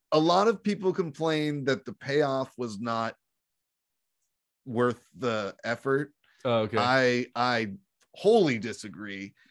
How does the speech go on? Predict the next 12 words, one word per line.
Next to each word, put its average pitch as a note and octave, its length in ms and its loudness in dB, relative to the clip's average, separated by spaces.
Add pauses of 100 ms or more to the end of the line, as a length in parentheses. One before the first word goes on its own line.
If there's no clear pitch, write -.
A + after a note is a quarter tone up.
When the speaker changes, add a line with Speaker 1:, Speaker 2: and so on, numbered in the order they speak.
(200)
Speaker 1:
Uh, D3+ 140 2
this F3 200 -2
thing's G#3 180 -2
only F3+ 220 2
a C#3 40 0
hundred C3+ 200 0
and B2 100 -4
six - 260 -6
minutes. A2 580 -6 (140)
We're D3+ 160 0
Speaker 2:
Huh. D#3+ 80 2
Speaker 1:
not, D3 140 -2